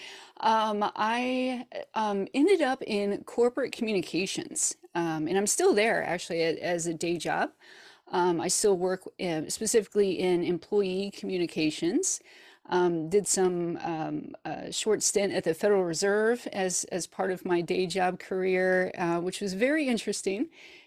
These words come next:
experience. Um, but it was in twenty twelve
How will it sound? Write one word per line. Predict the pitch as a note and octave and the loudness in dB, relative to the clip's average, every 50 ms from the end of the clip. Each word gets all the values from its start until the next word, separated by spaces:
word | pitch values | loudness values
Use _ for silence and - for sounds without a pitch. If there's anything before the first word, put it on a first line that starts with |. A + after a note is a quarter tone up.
| _ | _
experience. | - - G#3 G#3 - - - G3+ G3 G3+ G#3 G3+ G3+ G3+ G3+ G#3 G3+ - - - - - | -8 -6 -4 -4 -4 -2 0 0 0 0 0 0 2 0 0 2 0 0 0 0 -4 -2
Um, | - F#3+ F#3 F3+ F3 E3 D#3+ D#3+ D#3 D#3 E3+ - _ _ _ - - - - - - - _ C4+ - | -2 0 0 0 0 0 0 0 -2 -4 -4 -8 _ _ _ -20 -20 -20 -20 -20 -20 -20 _ -4 2
but | A#3 A3+ B3 A#3 | 4 4 6 6
it | B3+ | 4
was | D#4+ F4+ - A#4 A#4 F#4+ | 4 2 2 2 4 4
in | D#4 D4 - - | 4 4 4 2
twenty | G3 - - - B3+ C4 C4+ C4+ C4 A#3 | -2 -4 -4 -2 -4 -2 2 2 2 0
twelve | - - - - G3+ F#3 E3 D3+ - - - D3+ - - | 0 -4 0 4 6 6 6 4 0 -2 -6 -8 -10 -16